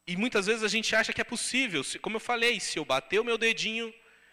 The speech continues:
ele vai ficar me incomodando. Eu posso ir trabalhar, eu posso estudar, eu posso vir pregar, eu posso fazer N coisas. Mas eu vou continuar com o incômodo, eu vou continuar com o incômodo que vai me incomodar, que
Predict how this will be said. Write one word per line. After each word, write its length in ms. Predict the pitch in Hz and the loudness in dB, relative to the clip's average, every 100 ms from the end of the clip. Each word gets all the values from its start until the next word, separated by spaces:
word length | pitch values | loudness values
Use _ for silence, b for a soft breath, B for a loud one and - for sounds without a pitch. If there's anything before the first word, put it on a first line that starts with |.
| B | B
ele 140 | 147 143 | -4 0
vai 140 | 156 | -2
ficar 260 | 185 - 180 | -2 -4 -4
me 100 | 196 | -6
incomodando. 520 | 196 208 208 151 127 | -8 -2 0 0 -2
Eu 80 | 143 | -2
posso 260 | 196 190 | -4 -4
ir 40 | 185 | -4
trabalhar, 440 | 156 139 143 160 | -2 0 2 2
eu 80 | 147 | 0
posso 260 | 160 156 | -4 -8
estudar, 380 | 147 139 131 151 | -10 -10 0 0
eu 80 | 143 | 0
posso 320 | 156 151 - | -4 -8 -8
vir 140 | 135 139 | -16 -6
pregar, 320 | 131 147 151 | -2 0 -2
eu 60 | - | -4
posso 400 | 151 - 147 - B B | -8 -8 -10 -10 B B
fazer 240 | 170 170 | -2 0
N 160 | 196 220 | 0 -4
coisas. 340 | - 165 123 - B B | -2 0 0 -6 B B
Mas 200 | 131 127 | -4 -4
eu 60 | 123 | -6
vou 120 | 135 | -6
continuar 600 | 135 123 - 110 139 185 | -6 -6 -6 -6 -6 -8
com 180 | - 190 | -10 -14
o 40 | |
incômodo, 600 | 185 - 151 147 135 143 _ _ 131 | -12 -4 -4 -4 -12 -14 _ _ -16
eu 60 | |
vou 100 | 120 | -14
continuar 640 | - 120 - 123 131 170 | -10 -8 -8 -4 -2 -2
com 160 | - 175 | -4 -14
o 40 | |
incômodo 360 | 170 - 160 165 | -14 -10 -12 -12
que 80 | - | -8
vai 140 | 151 | -8
me 80 | 156 | -8
incomodar, 500 | 160 - 151 147 151 | -14 -12 -8 -4 -4
que 160 | 180 | -4